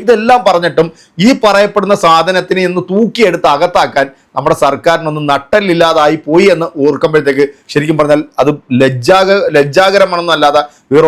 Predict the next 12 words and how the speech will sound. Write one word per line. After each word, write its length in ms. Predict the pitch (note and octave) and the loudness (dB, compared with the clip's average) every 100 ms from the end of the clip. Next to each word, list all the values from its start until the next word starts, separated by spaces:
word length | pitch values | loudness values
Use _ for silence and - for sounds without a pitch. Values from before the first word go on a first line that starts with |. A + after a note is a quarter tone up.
| D3+ | 2
ഒന്നും 160 | F#3 E3 | 0 0
പറയാനില്ല. 320 | D3+ D#3 C#3 C3+ | 0 0 0 2
എന്തായാലും, 280 | F3 D#3 - _ _ _ C3 | 2 0 -8 _ _ _ 0
ആ, 40 | C3 B2+ D3+ | 2 0 2
കൊടുക്കേണ്ടത് 600 | F#3 F#3+ A#3 G#3+ F3 D3+ - - | 0 2 0 0 0 -2 -4 -2
അത് 80 | D3 D#3 | -2 0
കൃത്യമായിട്ട് 560 | C#3+ E3 D#3+ D#3+ D3+ D3 | -4 -2 0 0 0 -2
തന്നെ 220 | C#3 C3+ - _ | 0 -4 -6 _
ശ്രീനാരായണ 680 | - C#3 C#3 C#3+ C#3+ C#3+ C#3+ C3 | -2 0 2 2 2 2 0 0
ഭക്തർ 380 | B2+ - - D3 - | -2 -2 -2 -2 -2
അത് 80 | A#2 C3 | -12 -8
കൊടുത്തിട്ടുണ്ട്. 560 | B2+ A#2+ A#2 C3+ C3 | -6 -4 -4 0 0